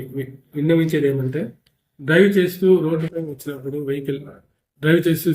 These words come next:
సెల్ ఫోన్ మాట్లాడుతూ డ్రైవ్ చేసేటప్పుడు సెల్ ఫోన్ మాట్లాడకూడదు అనేసి, ఓవర్ స్పీడ్ పోకూడదు అనేసి, ఈ సిగ్నల్స్ ఏవైతే ఉన్నాయో ఈ పాటించాలనేసి, నెక్స్ట్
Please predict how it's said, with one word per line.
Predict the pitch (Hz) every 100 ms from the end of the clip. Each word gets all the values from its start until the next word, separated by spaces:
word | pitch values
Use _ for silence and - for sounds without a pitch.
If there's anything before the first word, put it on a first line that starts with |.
| 156
సెల్ | 147 160
ఫోన్ | 156 143
మాట్లాడుతూ | 143 135 - 139 139 -
డ్రైవ్ | 147 151 151
చేసేటప్పుడు | 143 131 127 127 131 127 - _ _
సెల్ | 156 156
ఫోన్ | 165 156 135
మాట్లాడకూడదు | 135 139 131 127
అనేసి, | 123 117 120 127 _ _ _ _ - 156
ఓవర్ | 180 180
స్పీడ్ | 175 170
పోకూడదు | 147 143 135 131
అనేసి, | 127 143 135 -
ఈ | 156 151
సిగ్నల్స్ | 156 170 190 190 135 - 147
ఏవైతే | 165 165 165 165 165
ఉన్నాయో | 143 139 135 - - _ _ _ 160
ఈ | 156 156 -
పాటించాలనేసి, | 147 147 147 135 127 127 120 - 135 _ _ _ _ 160
నెక్స్ట్ | 147